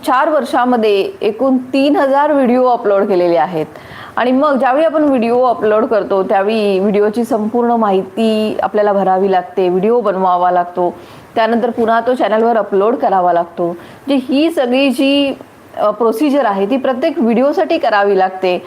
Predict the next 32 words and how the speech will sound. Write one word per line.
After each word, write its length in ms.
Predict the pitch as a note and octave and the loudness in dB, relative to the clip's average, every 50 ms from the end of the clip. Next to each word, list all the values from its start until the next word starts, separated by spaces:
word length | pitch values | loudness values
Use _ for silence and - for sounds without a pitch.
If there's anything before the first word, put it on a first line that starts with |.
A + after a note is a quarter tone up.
| - - - - - - | -12 -20 -20 -16 -8 -4
आणि 180 | F3+ G3 G#3+ A#3 | -2 -2 -2 0
त्याचा 280 | A3+ A#3+ A3 A#3+ A#3+ A#3+ | 0 0 0 0 0 0
मला 200 | A#3+ A3+ A3 A3 | 0 0 0 0
आता 240 | G#3+ - G#3+ A3 | 0 0 0 -2
स-, 120 | C4 - - - - - - | -2 -4 -12 -18 -12 -6 -2
चार 200 | B3 G3 G#3+ A#3+ | 0 0 2 2
वर्षांनी 360 | A#3 G#3+ G3 C4+ A#3+ G3 G3 F#3+ | 0 0 0 0 -2 -2 -2 -2
थोडा 280 | B3+ G#3 G3+ G3+ G3 | 0 2 2 2 2
कंटाळा 400 | G3+ G3+ G#3+ G3+ G3 G3 C#4 C4+ | 2 0 -2 -2 -2 0 0 2
आला 180 | B3 A3+ G#3+ G#3 | 2 2 2 0
आणि 120 | G#3 A3 | 0 0
म्हणून 200 | A#3 C4 C#4+ E4+ F4+ | 0 0 0 2 2
मी 60 | E4+ | 0
विचार 320 | D#4 B3+ - B3+ A3+ A3 A3 A#3 | 0 0 0 0 0 0 -2 -2
केला 280 | A3+ G#3 G3 F#3+ G3 | 0 0 2 2 0
जर 180 | G3 F#3+ C4+ D4 | 0 0 0 0
आपण 200 | C#4+ D4 D4+ E4 | 0 0 -2 -2
प्रवचनच 580 | - - A3+ G3+ G#3+ G#3+ C#4 C#4 C#4 D#4 D4 | 0 0 0 2 0 0 0 0 0 0 0
वाचणार 440 | F4+ A#3+ G#3 - - A#3 G3+ F#3+ F3+ | 0 0 0 -2 -2 0 0 2 2
आहे 320 | F3+ F3+ G#3 F3+ F3+ E3+ - - - - - - - - - - | 2 0 0 0 -2 -2 -4 -6 -14 -20 -20 -20 -20 -10 -4 -4
तर 60 | C4+ B3+ C#4 | -2 0 0
ते 60 | C#4 | -2
पाच 320 | C4+ - G3+ G#3+ - - | 0 0 -2 -2 0 0
मिनिट 220 | B3 A#3+ A#3+ B3+ A3 | 0 0 0 0 0
लाईव्ह 360 | A3 A3+ G#3+ F#3+ G#3+ A#3+ B3+ A#3+ | 0 0 2 2 2 0 0 0
असलं 200 | A3 - A3 A3 | -2 -2 -2 -2
तर 100 | G#3+ A3+ | -2 -2
काय 220 | G#3 G#3+ G3 G#3 G#3+ | -2 0 -2 0 0
हरकत 340 | A3+ F#3 F3+ F3+ F#3+ - F#3 | 0 -2 0 -2 -2 0 0
आहे 300 | E3+ F3 G3+ F3 E3+ E3 - - - - - | 0 0 0 -2 -2 -4 -6 -14 -20 -10 -4
आणि 160 | - G#3 G#3 | -2 0 0
म्हणून 540 | G#3+ G#3 G#3 A3 A#3 C4 C#4+ C#4 B3 A3 G#3 | 2 2 2 2 2 2 2 2 0 0 -2